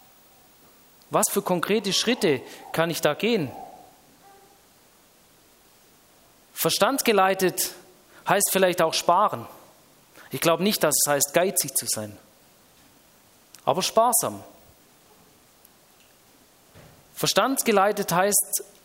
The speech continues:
für junge Leute vielleicht einfach, sich mal hinzusetzen,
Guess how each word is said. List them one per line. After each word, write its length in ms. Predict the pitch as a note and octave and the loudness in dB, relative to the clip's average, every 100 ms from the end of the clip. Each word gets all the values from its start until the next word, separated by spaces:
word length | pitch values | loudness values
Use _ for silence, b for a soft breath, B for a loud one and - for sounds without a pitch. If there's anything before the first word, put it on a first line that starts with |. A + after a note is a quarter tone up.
| _ _ _ _ - | _ _ _ _ -10
für 400 | - D3+ D3 C3 - - | -2 2 2 0 -10 -8
junge 280 | C#3+ F#3 F#3 | -4 -2 2
Leute 320 | D3 D#3+ D#3 | 2 0 -2
vielleicht 340 | - C#3 B2+ | -2 -2 0
einfach, 300 | C#3 D#3 D#3 C3+ | -2 -2 -2 -4
sich 200 | C#3+ D3 | -4 -2
mal 140 | C3+ | -2
hinzusetzen, 760 | D#3 F3+ E3 D#3 D3+ D3 C3+ | -2 -4 -2 0 0 -2 -4